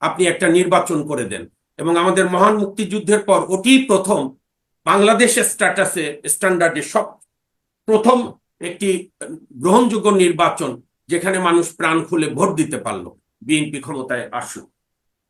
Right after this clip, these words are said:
তো সেদিনও কিন্তু, তারপরে কিন্তু আমরা, আজকে আমি সমালোচনার জন্য বলছি না, আমরা কিন্তু গণতন্ত্রের পথে আমরা অভিযাত্রা শুরু করতে পারলাম না।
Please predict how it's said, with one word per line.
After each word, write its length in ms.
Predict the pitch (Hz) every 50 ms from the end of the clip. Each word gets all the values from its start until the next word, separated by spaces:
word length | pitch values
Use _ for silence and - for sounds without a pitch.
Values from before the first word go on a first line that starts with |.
| _ _ _ _ _ _ _ _ _ _ _ _
তো 180 | - 165 - - _ _ _ _ -
সেদিনও 480 | - - - 202 185 208 247 254 254
কিন্তু, 320 | 254 254 240 233 - 233 226
তারপরে 460 | 233 220 196 196 190 190 - 220 220
কিন্তু 260 | 208 202 226 214 220
আমরা, 420 | 202 202 196 202 202 202 202 - _ _ _ _ _ _ -
আজকে 260 | 147 151 - - 202
আমি 140 | 190 196 196
সমালোচনার 640 | 196 - 196 196 196 202 202 196 214 208 208 196
জন্য 180 | 170 190 190 190
বলছি 360 | - 165 160 160 - - 190
না, 220 | 139 120 110 - - _ _ _ _
আমরা 200 | - 156 175 185
কিন্তু 240 | 185 185 185 180 185
গণতন্ত্রের 640 | - 170 175 180 180 - 190 185 185 185 196 190 190
পথে 300 | - 160 - - 190 190
আমরা 420 | 165 160 160 160 180 226 220 - _ _ _ -
অভিযাত্রা 540 | 131 147 190 170 160 185 185 - - 190
শুরু 260 | 190 - - 240 247 220
করতে 280 | 180 160 - - 143
পারলাম 400 | - 135 120 113 107 98 98 92
না। 100 | 82 -